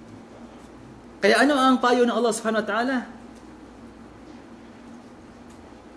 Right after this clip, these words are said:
"Ya Maria, Ya Maryam, pag mayroong nakatagpo sa iyo, nakaharap sa iyo, nakasalubong mo na tao, wag mo siyang kakausapin. At sasabihin mo na ikay nag-aayuno at wala kang kausapin."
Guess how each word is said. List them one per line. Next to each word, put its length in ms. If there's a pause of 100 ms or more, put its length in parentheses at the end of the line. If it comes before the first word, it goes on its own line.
(180)
"Ya 240
Maria, 640 (640)
Ya 160
Maryam, 480 (800)
pag 160
mayroong 400
nakatagpo 480
sa 160
iyo, 140
nakaharap 340
sa 160
iyo, 220 (380)
nakasalubong 640
mo 160
na 80
tao, 560 (400)
wag 160
mo 80
siyang 240
kakausapin. 800 (420)
At 140
sasabihin 560
mo 80
na 160
ikay 240
nag-aayuno 800
at 100
wala 220
kang 160
kausapin." 480